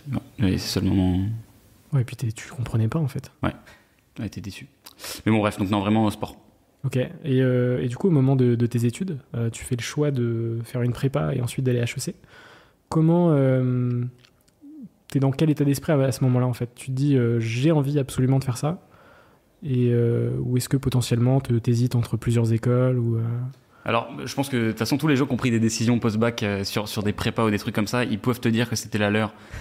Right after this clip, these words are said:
Speaker 1: En vérité, il y a toujours un facteur extérieur qui, très souvent, est les parents.
Speaker 2: Ouais.
Speaker 1: Ou alors, euh,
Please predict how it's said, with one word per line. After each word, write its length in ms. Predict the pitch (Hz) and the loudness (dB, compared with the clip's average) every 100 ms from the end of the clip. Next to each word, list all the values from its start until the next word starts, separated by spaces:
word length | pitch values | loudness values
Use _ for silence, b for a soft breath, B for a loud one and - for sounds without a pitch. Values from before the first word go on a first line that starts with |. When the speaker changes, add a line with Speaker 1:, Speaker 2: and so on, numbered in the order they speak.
| 311 - | -12 -8
Speaker 1:
En 60 | 98 | -2
vérité, 260 | 107 104 | 0 0
il 60 | 113 | 0
y 20 | |
a 40 | 101 | 0
toujours 380 | 117 117 110 | 2 2 2
un 80 | - | 0
facteur 280 | 107 107 110 | -2 -2 -2
extérieur 340 | 104 110 110 | -2 -2 -2
qui, 80 | - | -4
très 160 | - 117 | -6 -4
souvent, 260 | - 113 | 0 2
est 60 | 107 | 2
les 80 | 95 | 2
parents. 320 | 95 101 123 - | -2 -2 -4 -4
Speaker 2:
Ouais. 160 | 131 - B B | -4 -4 B B
Speaker 1:
Ou 100 | - | 0
alors, 240 | 107 117 110 | 2 4 2
euh, 460 | 101 98 95 95 | 2 0 0 -2